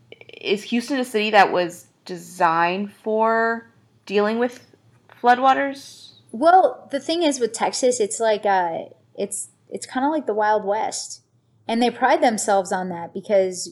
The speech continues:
Speaker 2: you know, they can do what they want with their property. Um, whereas in Florida, if you wanna put a pool,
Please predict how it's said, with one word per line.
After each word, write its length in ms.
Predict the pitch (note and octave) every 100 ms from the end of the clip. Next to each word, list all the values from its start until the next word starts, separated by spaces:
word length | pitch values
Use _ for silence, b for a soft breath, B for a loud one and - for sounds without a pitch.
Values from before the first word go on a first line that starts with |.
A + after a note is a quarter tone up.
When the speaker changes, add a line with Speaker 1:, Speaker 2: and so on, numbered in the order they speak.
| -
Speaker 2:
you 140 | G#3
know, 480 | G3 F#3+ G3+ F3 F3 _ -
they 120 | G3+
can 140 | G3+ G#3+
do 140 | A3
what 120 | A3
they 120 | A3 G#3
want 320 | G#3+ C#4+ G#3
with 180 | G#3+ G#3+
their 180 | F#3
property. 640 | F3 F#3 E3 E3+ E3 - _ _ _ _ _ _ -
Um, 500 | G3+ F#3+ F#3 F#3 F#3
whereas 460 | G3 F#3+ F#3 F3+
in 160 | G3 F#3
Florida, 560 | - C4+ D4 A3 F#3+ F#3
if 140 | F#3+
you 80 | A#3+
wanna 220 | A3 G#3+
put 200 | G#3 A3
a 60 | G3+
pool, 600 | - F#3+ G#3+ A#3+ A#3+